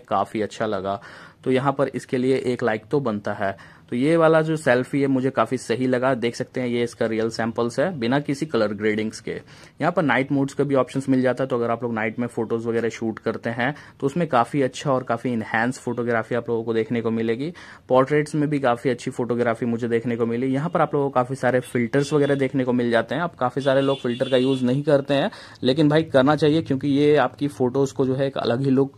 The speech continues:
प्रोवाइड करता है और इससे जो है फोटो की क्वालिटी पर उतना ज़्यादा खास असर कुछ भी नहीं पड़ता है।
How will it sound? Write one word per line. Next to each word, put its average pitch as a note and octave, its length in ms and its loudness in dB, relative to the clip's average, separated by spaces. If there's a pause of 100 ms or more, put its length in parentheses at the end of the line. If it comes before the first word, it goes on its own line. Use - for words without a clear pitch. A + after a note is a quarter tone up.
प्रोवाइड B2 440 4
करता B2 340 2
है D#3+ 160 -2 (320)
और D#3 100 2
इससे F3 200 0
जो G3 100 0
है G3+ 80 0
फोटो D3 320 2
की E3 120 -2
क्वालिटी C#3 380 2
पर D3 160 0
उतना C#3 300 0
ज़्यादा A#2 340 2
खास A#2 300 2
असर A#2 220 -4
कुछ - 220 -6
भी B2+ 100 2
नहीं A#2 240 0
पड़ता G2+ 340 0
है। F#2 220 0